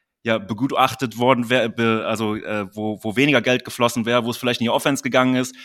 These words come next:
und damit auch so ein bisschen das Negative in sich verkörpert bei den Bears, so dass Ressourcen teilweise an komischen Ecken rausgeschmissen werden, was zumindest bei Ryan Pace, unserem alten General Manager, auch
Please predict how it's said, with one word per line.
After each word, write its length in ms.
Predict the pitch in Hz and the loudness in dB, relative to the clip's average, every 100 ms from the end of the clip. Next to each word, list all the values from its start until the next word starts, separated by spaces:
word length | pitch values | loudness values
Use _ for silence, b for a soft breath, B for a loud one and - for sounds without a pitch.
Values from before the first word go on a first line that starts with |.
| B | B
und 180 | 123 113 | -8 2
damit 300 | 135 151 139 | 4 4 2
auch 120 | 139 | 0
so 100 | 131 | 2
ein 160 | 127 104 | 0 0
bisschen 360 | 220 233 208 | 0 0 2
das 120 | 170 143 | 2 2
Negative 500 | 170 180 175 175 165 | 2 2 0 -2 0
in 100 | 160 | -2
sich 120 | 151 | -4
verkörpert 460 | 143 156 151 143 139 | -4 0 0 0 2
bei 100 | 135 | 2
den 160 | 131 | 2
Bears, 300 | 127 135 135 | 4 4 4
so 80 | 127 | -2
dass 240 | 120 - | -4 -4
Ressourcen 640 | 123 - 131 139 - 131 127 b b _ | -6 -4 -4 -4 0 -2 -2 b b _
teilweise 720 | - 123 127 123 113 117 113 | 0 0 2 0 0 -2 -2
an 420 | 117 117 113 110 - _ _ _ | -2 0 0 -2 -8 _ _ _
komischen 360 | - 135 123 110 | 0 2 4 2
Ecken 480 | 107 - 104 95 95 - - | -2 -4 -6 -6 -8 -18 -6
rausgeschmissen 1040 | 101 101 - 101 90 - 95 90 95 87 | -4 -4 -8 -10 -8 -8 -8 -8 -10 -12
werden, 420 | 85 90 82 82 85 | -8 -8 -8 -12 -14
was 160 | - | -14
zumindest 320 | - 104 95 | -8 -8 -6
bei 80 | 104 | -6
Ryan 300 | 95 98 98 | -4 -2 -4
Pace, 320 | 95 117 113 | -4 -4 -4
unserem 240 | 101 95 92 | -6 -8 -6
alten 500 | 101 101 95 92 90 | -6 -6 -6 -6 -8
General 260 | - 95 90 | -8 -6 -4
Manager, 360 | 90 90 85 | -6 -8 -8
auch 280 | 78 90 - | -8 -10 -14